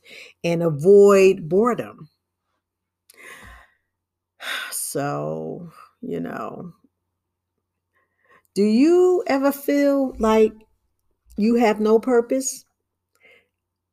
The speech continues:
I know some people that feel like they have no purpose, they have no passion,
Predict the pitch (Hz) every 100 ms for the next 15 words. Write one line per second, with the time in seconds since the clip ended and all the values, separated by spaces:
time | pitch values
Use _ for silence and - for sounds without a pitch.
0 | _ _ _ _ _ _ _ _ - 190
1 | 208 233 214 214 180 - 202 160 156 143
2 | - 165 147 151 151 160 175 151 156 160
3 | 165 - 196 175 - 165 165 - 170 185
4 | 160 156 151 - 165 170 - 170 170 180